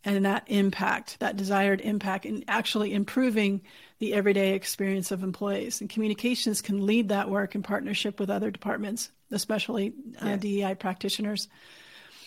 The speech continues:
Speaker 1: So with this, I am so excited to get to talk to you again a-, and share more,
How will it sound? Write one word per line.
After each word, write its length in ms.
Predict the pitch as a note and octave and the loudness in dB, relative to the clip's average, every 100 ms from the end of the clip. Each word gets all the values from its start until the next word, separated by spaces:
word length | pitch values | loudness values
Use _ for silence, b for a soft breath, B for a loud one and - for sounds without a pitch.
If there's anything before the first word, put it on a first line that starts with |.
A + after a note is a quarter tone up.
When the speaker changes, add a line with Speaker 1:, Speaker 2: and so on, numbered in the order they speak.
| b b - | b b -4
Speaker 1:
So 440 | - - A#3+ A#3 A3+ | 0 6 8 10 8
with 400 | - A#3+ A#3 G3+ | 4 2 2 6
this, 520 | C#4+ E4+ - - - - _ - | 6 6 4 0 -2 -12 _ 4
I 160 | A3+ C4 | 8 8
am 460 | B3 A3+ A#3 A#3+ - | 8 8 4 0 -2
so 460 | - A#3 A3+ A3+ | 4 6 8 10
excited 640 | A#3 - A#3 A3 A3 G#3+ | 8 6 8 8 8 6
to 340 | - A3 G#3 G#3 | 4 4 4 2
get 240 | - A3 | 2 2
to 80 | - | 4
talk 260 | A3+ G#3+ - | 6 6 8
to 80 | A#3 | 6
you 140 | A#3 | 8
again 420 | A#3 B3 D#4 A3 - A3+ | 10 10 8 6 0 4
a-, 40 | |
and 400 | G#3+ A3 G#3+ G3+ | 4 6 6 6
share 580 | - A3+ G#3+ G#3 G3+ - | 6 8 8 8 6 2
more, 520 | G#3+ A#3 A3+ G3+ F#3 | 4 8 8 6 0